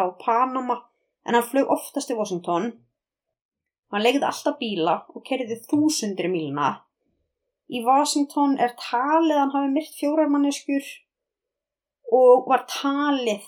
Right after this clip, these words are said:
að hann bæri ábyrgð á morðinu á vændiskonu að nafni Deborah Feldman, en það var, sem sagt, konan sem lögreglan hafði sýnt honum mynd af, sem hann sagðist kannast við, en hann var ekki tilbúin að tjá sig meira um það.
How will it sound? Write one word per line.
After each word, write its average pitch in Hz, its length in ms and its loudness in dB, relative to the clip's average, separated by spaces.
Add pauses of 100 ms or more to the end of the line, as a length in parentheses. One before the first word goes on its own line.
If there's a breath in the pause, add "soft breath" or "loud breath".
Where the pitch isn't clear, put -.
að 240 160 2
hann 233 160 -2
bæri 240 240 2
ábyrgð 226 600 2 (180)
á 233 80 6 (240)
morðinu 214 560 -2
á - 120 0 (100)
vændiskonu 202 680 -2
að 196 140 -2
nafni 202 260 -6
Deborah 226 400 -2
Feldman, 269 540 -6 (840)
en 233 300 4 (420)
það 262 320 6
var, 240 220 6 (180)
sem 220 140 -4
sagt, - 260 -8
konan 220 320 -4
sem 214 160 -8
lögreglan 220 300 -2
hafði 226 160 -8
sýnt 269 180 -10
honum 240 160 -6
mynd 311 380 2
af, 240 180 -4
sem - 160 -10
hann 240 80 -4
sagðist 240 320 -2
kannast 247 320 -8
við, 254 320 -4
en 220 140 -8
hann 226 80 -6
var 226 100 -8
ekki 226 140 -20 (240)
tilbúin 214 260 -10
að 214 80 -8
tjá 247 160 -6
sig 220 80 -12
meira 214 160 -6
um 208 160 -16
það. 302 180 0